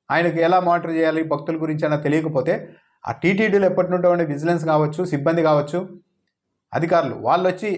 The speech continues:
"లేదు, భక్తుల్ని ఇలా డీల్ చేయాలి" అని చెప్పాలి కదా. చెప్పకుండా వదిలేశారు అంటే మొత్తం టీటీడీ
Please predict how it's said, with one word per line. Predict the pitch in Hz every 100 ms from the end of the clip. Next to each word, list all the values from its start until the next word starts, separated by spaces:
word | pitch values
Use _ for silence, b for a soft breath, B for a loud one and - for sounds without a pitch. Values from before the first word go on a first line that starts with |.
| - 135
"లేదు, | 170 175 139
భక్తుల్ని | 139 180 175 151
ఇలా | 151 143
డీల్ | 165 156
చేయాలి" | 151 147 151 151
అని | 147 151
చెప్పాలి | 139 175 170
కదా. | 165 208 - _ _ _ _ _
చెప్పకుండా | 147 170 165 160 147
వదిలేశారు | 156 156 156 139 143
అంటే | 147 143 - _ 131
మొత్తం | 139 190 160 - B B -
టీటీడీ | 208 214 190